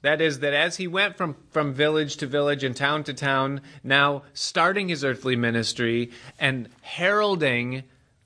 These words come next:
the arrival of the kingdom or the message of the kingdom, it says that as he saw these multitudes, it says he was moved with compassion on them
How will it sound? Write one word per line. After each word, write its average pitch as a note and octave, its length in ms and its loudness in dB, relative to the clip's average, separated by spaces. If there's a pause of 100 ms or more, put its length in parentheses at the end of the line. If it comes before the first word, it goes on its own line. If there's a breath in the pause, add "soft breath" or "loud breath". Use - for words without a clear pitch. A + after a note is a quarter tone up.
the B2 420 2 (180 loud breath)
arrival C#3 960 0
of B2 180 0
the C3+ 100 0
kingdom A#2+ 640 -2 (120)
or B2 80 -4
the B2 120 -4
message D3+ 500 0
of A#2 180 -2
the A#2+ 80 -2
kingdom, G#2+ 640 -4 (400 loud breath)
it C3 120 -4
says D#3 220 0
that D3 220 0
as E3 280 0
he E3 160 -4
saw G3+ 480 0
these E3+ 240 -2
multitudes, A#2 960 -2 (380 loud breath)
it C3+ 120 -8
says E3 200 2
he D3+ 100 -6
was D3 240 -2
moved F#3 540 0
with F#3 220 -2
compassion F3 880 -2
on D3 380 0
them G#2 480 -4